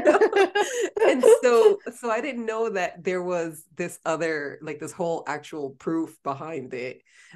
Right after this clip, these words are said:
Speaker 1: Um, so, yeah,
Speaker 2: Yeah.
Speaker 1: thanks for sharing
Speaker 2: I,
Speaker 1: that.
Speaker 2: I need to send that to you. But yeah, when I had read that, I was just like, "Oh, it's like, it's like magic," 'cause it's, it fluffs your e-, fluffs their ego. "Oh, this is a person I wanna talk to." And then, yeah, like,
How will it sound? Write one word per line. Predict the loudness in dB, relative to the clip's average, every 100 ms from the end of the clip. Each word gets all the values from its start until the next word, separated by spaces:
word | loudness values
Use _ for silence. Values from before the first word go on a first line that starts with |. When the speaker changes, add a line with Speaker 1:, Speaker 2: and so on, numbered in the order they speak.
| -10
Speaker 1:
Um, | -8 -8 -10 -16 _ -18 -12
so, | -10 -10
yeah, | -8 -8
Speaker 2:
Yeah. | -6
Speaker 1:
thanks | -10
for | -10
sharing | -14 -10 -8
Speaker 2:
I, | -8
Speaker 1:
that. | -10 _ _
Speaker 2:
I | -6
need | -4
to | -4
send | -4 -6
that | -6 -10
to | -14
you. | -12 -12 -4
But | 0
yeah, | 0
when | 0 -2 0
I |
had | 0 -2 -6 -10
read | -6 0
that, | 2 2
I | 2
was | -2
just | -6 -10
like, | -8 -10 _ _
"Oh, | 2 2 2 -2
it's | -16 -6
like, | -4 -4 -8 _
it's | -12
like | -10 2
magic," | 4 4 0 -8 -8
'cause | -4
it's, | -4 -8 -18 -20 _ _ _ -8
it | -4 -4 -8 _ _ -4
fluffs | -2 0
your | 0
e-, | 0 -4 _
fluffs | 0 0
their | 0
ego. | -4 -4 -4 -6 -6 _ _
"Oh, | -4 -2
this | -2
is | -8
a | -8
person | -6 -8 -8
I |
wanna | -10 -12 -10
talk | -12 -12
to." | -14 -14 -16 _ _ _ -10
And | -8
then, | -6 -4
yeah, | -6 -6 _ _ _
like, | -14 -14 _